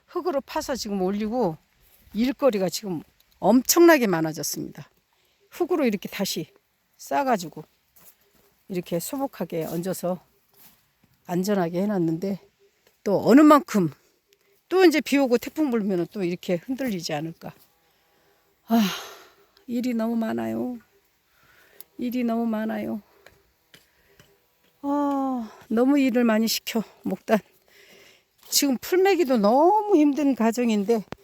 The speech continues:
또 이 아들이 또 이렇게 바람이 불어가지고 굉장히 많은 일거리를 만들어줍니다. 자, 부자목단 농장 오늘 오월 십육 일 날이고요.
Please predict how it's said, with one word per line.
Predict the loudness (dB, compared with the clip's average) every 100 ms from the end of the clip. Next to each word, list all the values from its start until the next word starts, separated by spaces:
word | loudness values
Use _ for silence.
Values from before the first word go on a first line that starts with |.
| _ _ _
또 | 4
이 | 6
아들이 | 6 4 0
또 | 2 0
이렇게 | 0 0 -2 -2
바람이 | -2 0 0 0
불어가지고 | -2 0 0 -2 -4 -6 -8 _ _ _ _ _ _ _ _ _ _ _ -2
굉장히 | 4 6 8 6 6 4 4
많은 | 4 4 4 2
일거리를 | 0 -2 -4 -2 -6 -8 -12 _ _ _ _ _ _ _ _ _
만들어줍니다. | -8 -6 -4 -6 -10 -8 -8 -6 -10 -16 -20 _ _ _ _ _ _ _ _ _ -12
자, | -10
부자목단 | 0 2 2 2 2
농장 | 4 4 6
오늘 | 6
오월 | 6 4 4
십육 | 0 -2 -4 -4
일 | -6
날이고요. | -4 -4 -4 0 0 -2